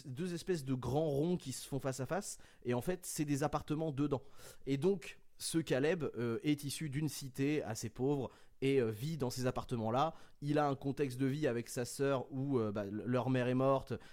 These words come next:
et ils vivent, euh, de manière très pauvre dans un appartement qui est complètement en ruine. Et donc, tout ce, tout ce, ce contexte, le contexte s'installe ici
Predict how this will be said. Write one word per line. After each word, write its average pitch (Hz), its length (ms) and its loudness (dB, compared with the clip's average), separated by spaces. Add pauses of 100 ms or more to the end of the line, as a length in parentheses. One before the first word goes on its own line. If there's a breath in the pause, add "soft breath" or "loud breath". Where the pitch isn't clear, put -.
(140 loud breath)
et 131 120 2
ils 123 140 4
vivent, 139 320 0
euh, 113 400 2
de 113 240 -2
manière 123 320 2
très 143 220 -2
pauvre 127 440 0
dans 120 320 -4
un 113 100 -2
appartement 120 460 -4
qui - 100 -10
est - 20 -8
complètement 110 420 -2
en 107 40 0
ruine. 139 340 2 (440 loud breath)
Et 135 120 2
donc, 156 240 2 (420)
tout 202 180 0
ce, 127 540 4
tout 175 200 -4
ce, 113 480 -2
ce 117 180 -8
contexte, 127 540 -4
le 117 200 0
contexte 131 480 -2
s'installe 113 400 -4
ici 165 300 -6